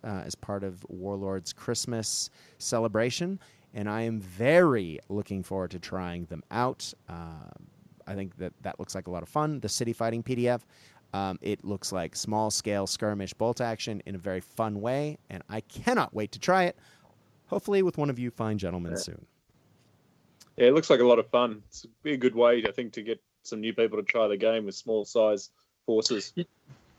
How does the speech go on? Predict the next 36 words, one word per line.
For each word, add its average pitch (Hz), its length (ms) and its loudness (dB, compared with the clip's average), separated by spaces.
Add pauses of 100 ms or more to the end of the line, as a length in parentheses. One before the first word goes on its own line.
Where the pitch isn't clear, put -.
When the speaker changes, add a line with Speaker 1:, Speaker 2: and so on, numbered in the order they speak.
Speaker 1:
Yeah. 185 100 0
Speaker 3:
you 190 80 10
don't 247 120 10
think 339 120 10
it'll 196 140 12
be 156 120 12
a 156 40 10
bit 151 220 8
fiddly 185 380 8
the 151 100 8
way, 135 480 8 (100)
uh, 131 380 2
one 131 280 2
die 127 240 8
per, 123 480 6 (240)
per 127 160 2
model? 156 400 2 (1700)
Speaker 1:
Um, 143 360 2
isn't 190 300 4
it 233 120 2
Speaker 2:
Uh. - 20 0
Speaker 1:
smaller 175 480 4
groups 139 340 2
of 131 80 -4
models, 127 440 0
not 127 180 -2
one 123 200 -2
die 123 200 0
per - 160 -8
model? 135 440 -4
Or 117 240 2
did 110 200 -4
I 113 100 0
misread 135 380 6
it? 139 320 6
Speaker 3:
Ah, 117 480 2